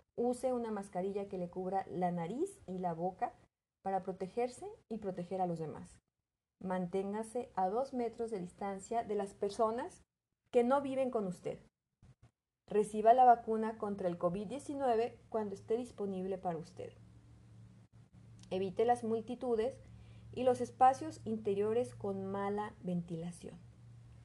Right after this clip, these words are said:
Lávese las manos frecuentemente con agua y jabón. Use desinfectante de manos si no dispone de agua y jabón.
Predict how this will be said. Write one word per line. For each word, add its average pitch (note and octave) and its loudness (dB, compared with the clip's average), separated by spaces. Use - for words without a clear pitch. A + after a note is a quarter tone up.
Lávese C#4 0
las A3 4
manos G#3+ -2
frecuentemente G3+ -2
con F#3 -4
agua G3+ -2
y A3 -4
jabón. C#4+ -4
Use G3 0
desinfectante A3 -4
de B3+ 0
manos A#3+ -4
si - -6
no A3 0
dispone G#3+ -4
de G3 -2
agua A#3 -2
y G3 -6
jabón. E3+ -2